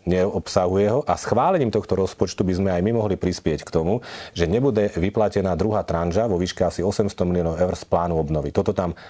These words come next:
naozaj hrozí. Ale priznám sa aj politicky, že má to aj svoj politický rozmer. Čo si budeme hovoriť? Hlasovanie o štátnom rozpočte bude vlastne aj hlasovaním, t-, takzvaným hlasovaním o dôvere voči vláde, pretože vláda nemá men-,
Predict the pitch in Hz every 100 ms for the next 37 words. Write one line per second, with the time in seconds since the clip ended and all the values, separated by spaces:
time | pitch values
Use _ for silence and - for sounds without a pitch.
0 | - 95 92 87 76 78 67 69 - -
1 | - - - 110 127 170 156 135 - 107
2 | - 98 82 73 - 87 104 117 85 92
3 | 92 98 95 90 92 85 95 95 - 80
4 | 87 95 104 - - 101 98 95 73 78
5 | 87 113 - 95 85 104 120 120 113 110
6 | 90 - 98 90 78 87 - 92 - 95
7 | - - - - 95 104 101 92 90 95
8 | 82 73 82 - 87 82 80 80 80 -
9 | 107 - 107 98 95 85 76 82 92 82
10 | 78 73 85 85 82 - - - 78 80
11 | - 78 82 85 71 - - 85 80 87
12 | 92 80 76 80 82 87 92 87